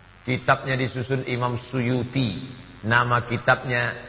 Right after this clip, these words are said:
Natijatul Fikri fil Jahri Bizikri, tentang zikir-zikir jahar bersama-sama. Apa hukum bagi orang yang sholat pakaiannya menutup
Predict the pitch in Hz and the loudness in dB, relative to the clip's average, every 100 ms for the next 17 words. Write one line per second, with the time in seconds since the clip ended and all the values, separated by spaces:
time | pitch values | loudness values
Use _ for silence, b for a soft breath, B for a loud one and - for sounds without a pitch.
0 | - - 110 123 117 147 120 135 - 135 | -18 -10 0 0 2 0 4 4 2 0
1 | 117 139 120 131 131 113 127 110 123 113 | 0 -2 -2 2 2 2 0 2 4 4
2 | 113 113 113 95 117 - 117 95 - - | 4 2 2 0 -2 0 2 2 -4 -4
3 | - 107 120 107 98 117 107 98 - 104 | 0 2 2 2 2 0 0 -2 -2 -2
4 | 98 110 - 98 78 87 92 98 92 92 | 2 2 4 2 0 -4 -6 -4 -4 -4
5 | 87 76 - B B B - 127 147 143 | -4 -6 -10 B B B 2 4 6 4
6 | 143 147 139 139 139 131 135 135 131 131 | 4 2 4 2 4 4 4 4 2 -2
7 | 120 131 143 139 - - - - 131 135 | 2 4 8 6 4 -10 -14 0 2 4
8 | 131 131 131 135 131 127 131 131 131 135 | 4 4 2 2 0 0 0 0 2 -2